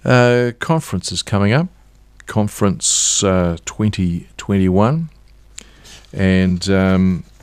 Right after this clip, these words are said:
the focus and feature of the conference this year is changing our clubs for twenty twenty-one and beyond. I mentioned earlier the need for change,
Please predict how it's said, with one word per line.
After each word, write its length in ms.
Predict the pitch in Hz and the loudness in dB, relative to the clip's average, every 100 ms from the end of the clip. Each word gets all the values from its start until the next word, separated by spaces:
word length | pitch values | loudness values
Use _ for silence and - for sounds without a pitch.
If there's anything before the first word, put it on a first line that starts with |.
| - - - - - - - - - - - - - - | -20 -20 -20 -20 -20 -20 -20 -20 -20 -20 -20 -20 -20 -4
the 340 | 98 95 95 87 - - - _ _ _ | 0 2 0 -4 -14 -20 -20 _ _ _
focus 720 | - - - 143 - 98 - 101 | -20 -2 2 2 0 -4 -2 -4
and 180 | 80 | -6
feature 540 | - 98 95 - 82 - | -6 -4 -4 -4 -6 -4
of 320 | 85 80 82 | -6 -6 -10
the 80 | 78 | -10
conference 520 | - 90 - 73 - | -4 -4 -4 -8 -6
this 240 | 90 - | -2 -2
year 300 | 87 82 80 - - - - - - - - | -2 -2 -2 -8 -20 -20 -20 -20 -20 -20 -2
is 380 | 98 92 87 - _ | 2 2 0 -6 _
changing 540 | - 123 127 104 104 98 | -4 0 0 2 2 2
our 180 | 92 85 | 0 -2
clubs 640 | - 98 87 87 - - - _ - _ | -4 -2 0 -4 -8 -10 -16 _ -20 _
for 120 | 82 | -14
twenty 360 | - 120 110 98 | -6 -2 -2 -4
twenty-one 720 | - 98 87 90 90 85 82 - - - | -2 -2 0 -2 -2 -4 -6 -12 -20 -6
and 200 | 92 82 | -4 -2
beyond. 560 | 82 82 78 71 64 - - - - - - - - - - - - - - - - - - _ _ _ - 156 | -2 0 0 -2 -6 -14 -20 -20 -20 -20 -20 -20 -20 -20 -20 -20 -20 -20 -20 -20 -20 -20 -20 _ _ _ -20 -6
I 160 | 95 90 | -4 -2
mentioned 520 | 92 98 92 90 87 | 0 0 0 -4 -2
earlier 500 | 101 92 76 73 78 | 0 2 0 -4 -6
the 160 | 101 | -8
need 280 | 82 85 85 | -6 -4 -6
for 100 | - | -8
change, 680 | - - 90 92 104 - - | -8 -4 -4 -4 -6 -8 -12